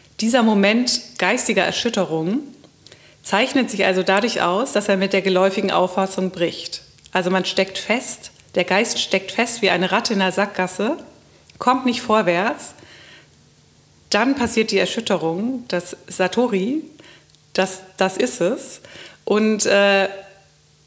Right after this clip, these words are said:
man springt ins Unbekannte. Es kommt also was Neues.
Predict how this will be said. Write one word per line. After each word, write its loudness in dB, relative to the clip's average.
man 2
springt 0
ins -2
Unbekannte. -4
Es -8
kommt 0
also 2
was -2
Neues. -6